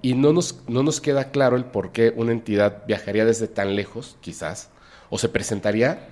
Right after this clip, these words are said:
de esta manera solamente para irradiar amor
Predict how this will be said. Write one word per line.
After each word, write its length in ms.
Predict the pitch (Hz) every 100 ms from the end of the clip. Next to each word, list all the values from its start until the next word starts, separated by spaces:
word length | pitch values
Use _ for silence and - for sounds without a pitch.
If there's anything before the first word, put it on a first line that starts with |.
| - - -
de 120 | 113
esta 220 | 117 -
manera 540 | 139 123 123 175 247 - - _ _ -
solamente 500 | - 131 139 131 143
para 200 | 120 113
irradiar 600 | 104 107 113 123 127 - - - _ _ _ _ - -
amor 400 | - 104 190